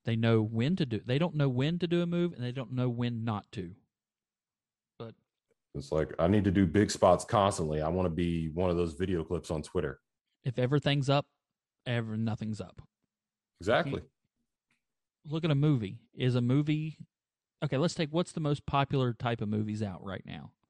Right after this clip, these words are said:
Speaker 2: Superhero movies.
Speaker 1: Superhero mo-, let's take, what's the biggest one? Let's take, um,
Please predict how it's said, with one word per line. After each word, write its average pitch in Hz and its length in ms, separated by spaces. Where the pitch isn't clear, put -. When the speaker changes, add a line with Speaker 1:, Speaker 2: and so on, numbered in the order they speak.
Speaker 2:
Superhero 69 580
movies. 67 320
Speaker 1:
Superhero 127 500
mo-, 95 100
let's 147 180
take, 147 200
what's 156 200
the 120 100
biggest 127 340
one? 113 320
Let's 120 140
take, 107 360
um, 101 400